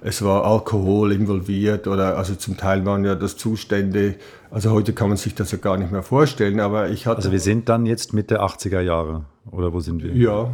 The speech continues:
Speaker 2: Ja.
Speaker 1: und das war halt dann, das war dann halt so Teil vom, ich dachte ja früher auch, man muss ja irgendwie ein Drogenproblem oder Alkoholiker oder, oder eben dysfunctional,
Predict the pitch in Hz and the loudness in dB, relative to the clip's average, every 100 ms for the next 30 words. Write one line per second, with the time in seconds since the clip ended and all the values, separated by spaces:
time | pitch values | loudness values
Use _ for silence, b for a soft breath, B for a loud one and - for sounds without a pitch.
0 | 120 80 117 107 117 98 107 107 110 107 | -2 -2 0 0 0 2 2 2 0 0
1 | 113 107 107 101 107 101 104 110 98 104 | 2 2 0 0 -2 0 0 0 -2 -2
2 | 101 101 110 98 107 101 110 101 104 101 | -4 -4 -6 -6 -4 -2 -4 -4 -4 -4
3 | 104 B B 135 123 123 110 - 113 101 | -8 B B 0 2 0 0 0 0 0
4 | 98 110 113 101 104 104 107 123 123 110 | 0 0 2 2 0 0 2 2 4 0
5 | 85 113 107 101 104 - 107 92 107 113 | 0 -2 -2 -2 -4 -4 -6 -4 0 2
6 | 127 131 127 127 120 117 113 113 - 113 | 2 -2 -2 0 0 2 2 0 -2 -4
7 | - 92 110 123 127 107 107 - 107 110 | -6 -4 0 2 2 0 0 -2 -2 -2
8 | 104 110 - 123 123 110 110 - 113 104 | -2 -4 0 0 2 -2 -2 -4 -4 -4